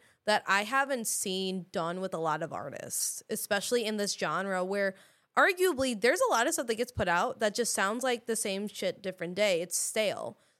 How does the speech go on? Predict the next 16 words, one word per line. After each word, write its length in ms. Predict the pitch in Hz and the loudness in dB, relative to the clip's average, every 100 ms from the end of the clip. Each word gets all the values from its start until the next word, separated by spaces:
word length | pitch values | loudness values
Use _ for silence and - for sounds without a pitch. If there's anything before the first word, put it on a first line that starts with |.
| _ | _
This 200 | 247 254 | 2 4
isn't 300 | 277 269 202 | 0 -2 -2
stale. 480 | - - 147 175 233 | -4 -4 -2 0 0
And 120 | 220 | -2
every 160 | 196 220 | -2 -2
time 220 | 240 226 | -4 -6
Hot 180 | 208 196 | -2 -2
Mulligan 300 | 185 202 202 | 0 -2 -4
drops 320 | 190 170 - | -2 -4 -4
anything, 360 | 190 208 214 196 | -4 -4 -4 -6
I'm 120 | 180 | -6
so 200 | - 190 | -2 -2
excited 520 | 170 - 254 269 208 | -2 -2 0 2 0
because 240 | 190 233 220 | -4 -4 0
I 140 | 202 | 0
know 440 | 196 247 226 196 | 0 0 2 -2